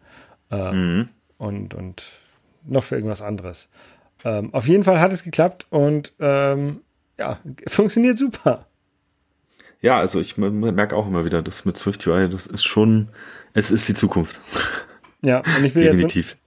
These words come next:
Speaker 1: ich will jetzt so nach und nach, äh, andere, andere Views, die relativ unabhängig sind, ähm, in Swift U I umbauen. Also ich hab eine Collection View, die,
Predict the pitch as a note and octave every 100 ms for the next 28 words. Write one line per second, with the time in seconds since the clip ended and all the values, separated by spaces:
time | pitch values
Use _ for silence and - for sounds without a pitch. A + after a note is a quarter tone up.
0 | _ _ _ _ - B2+ A#2+ D3 C#3 C#3+
1 | C3 C3+ D3 B2+ B2+ D3 C#3+ B2 B2+ C3+
2 | D3+ C#3+ C3+ B2 B2 - C#3 B2+ B2 A#2
3 | B2+ C#3+ D3+ - C#3+ C#3 C3 - - -
4 | - _ _ _ _ _ _ B2+ D#3+ F#3
5 | - D#3 _ F3 E3+ D#3 C#3+ D3 C3+ -
6 | - B2+ B2+ A2+ C#3 C3+ - - - B2+
7 | A#2+ A#2+ C3 C#3 C3 - C#3+ - C3+ A2+
8 | B2 B2+ G#2+ A2 D#3+ D#3+ _ _ _ _
9 | A2+ G2+ A2+ A2 A2 B2 A#2 A#2 A2+ A2
10 | A#2 A#2 - B2+ G#2+ A#2 A2+ A2 G#2 G#2